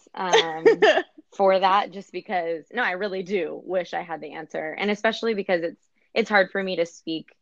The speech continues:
Speaker 1: about being a mom when I'm not. Um,
Speaker 2: Right.
Speaker 1: but I also think that, you know,
Speaker 2: I just mean, like, in becoming a mom, too.
Speaker 1: Right.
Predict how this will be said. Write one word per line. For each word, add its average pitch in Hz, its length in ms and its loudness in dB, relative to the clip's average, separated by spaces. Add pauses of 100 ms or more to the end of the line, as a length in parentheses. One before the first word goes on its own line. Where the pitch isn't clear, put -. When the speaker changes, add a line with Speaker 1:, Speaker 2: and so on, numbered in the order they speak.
(120)
Speaker 1:
about 147 280 0
being 147 200 -8
a 147 40 -8
mom 147 220 -4
when 139 100 -6
I'm 135 400 -6
not. 151 580 -2 (240)
Um, 143 340 -2
Speaker 2:
Right. 143 320 -2 (400)
Speaker 1:
but 180 440 4
I 175 120 4
also 196 360 4
think 185 480 -6
that, 170 500 -4 (720)
you 190 140 -4
know, 175 140 0
Speaker 2:
I 165 60 4
just - 160 4
mean, 302 160 0
like, 269 200 4
in 220 120 4
becoming 185 600 -4
a 143 80 -8
mom, 139 340 -12
too. - 80 -12
Speaker 1:
Right. 160 240 2